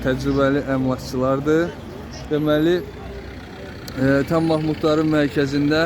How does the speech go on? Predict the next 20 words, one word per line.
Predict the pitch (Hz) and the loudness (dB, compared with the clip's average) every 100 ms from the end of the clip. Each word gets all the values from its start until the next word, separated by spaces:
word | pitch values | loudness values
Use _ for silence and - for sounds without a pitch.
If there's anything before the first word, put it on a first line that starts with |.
| 165 | 2
hər | 160 156 | 0 2
altıncı | 147 143 143 151 151 143 | 2 2 2 0 0 0
gün | 147 156 170 170 - - - - 147 | 2 2 2 -2 -2 0 0 -2 -2
burada | 143 156 143 | 2 2 2
bazar | 147 151 156 143 | 2 2 2 2
qurulur. | 147 143 139 151 175 165 - - - | 2 4 4 4 4 0 -10 -12 -8
İkinci | 139 165 160 165 156 | -4 -2 -2 -2 0
günlər | 156 156 151 | 0 2 2
isə | 135 156 156 170 180 - | 2 4 4 4 2 0
hardasa | 147 143 143 143 156 151 113 139 | 0 0 0 2 2 2 -2 0
biraz | 143 135 135 | 2 2 2
qarşıda | 135 131 - 139 143 160 180 - - - - - | 2 2 2 2 4 4 2 -4 -10 -12 -12 -10
Salı | - 143 147 139 | 0 2 2 2
bazarı, | 139 135 131 143 165 160 - - 127 | 0 2 2 2 0 -2 -8 -6 -2
orada | 131 135 135 | 0 0 0
bir | 135 | 2
meydan | 135 135 135 143 139 | 2 4 4 4 4
var, | 156 | 4
orada | 147 139 147 | 2 2 0
qurulur. | 139 135 131 156 | 0 0 2 0